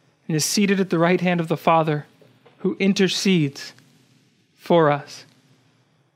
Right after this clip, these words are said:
We live for him. We live for his Father, the Father that here chose us,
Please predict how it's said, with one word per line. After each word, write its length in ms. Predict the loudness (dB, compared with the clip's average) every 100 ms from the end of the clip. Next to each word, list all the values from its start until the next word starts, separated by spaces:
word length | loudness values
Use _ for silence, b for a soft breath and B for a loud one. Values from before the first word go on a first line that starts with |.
| _ _ _ _ _ _
We 80 | -4
live 180 | -2 0
for 140 | -2
him. 280 | 0 -2 -4 _ _ _ _ _ _ _ _ _ _ _ _ _ _ -6
We 100 | -2
live 180 | -2 0
for 120 | 0
his 240 | 0 -2
Father, 400 | 0 0 0 -6 _ _ _ _ _ _ _ _ _ _ _ _ _ -8
the 80 |
Father 360 | 0 2 2 2
that 200 | 0 -4
here 240 | 0 0
chose 400 | 0 0 2 2
us, 340 | -2 -4 -14